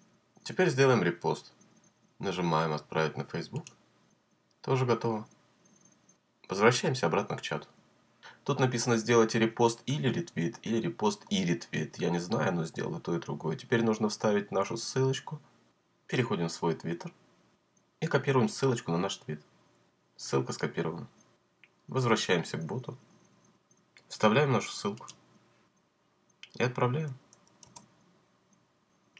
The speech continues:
И теперь нам нужно вставить адрес нашей электронной почты. Именно тот, который мы указывали при регистрации на бирже Latoken.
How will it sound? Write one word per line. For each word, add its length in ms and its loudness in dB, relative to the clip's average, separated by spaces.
И 100 2
теперь 280 -2
нам 160 0
нужно 260 -4
вставить 520 -4
адрес 380 0
нашей 240 -4
электронной 340 -2
почты. 460 -4
Именно 240 -6
тот, 220 0
который 340 0
мы 120 -2
указывали 340 -4
при 120 -6
регистрации 540 -2
на 80 2
бирже 200 -4
Latoken. 340 -4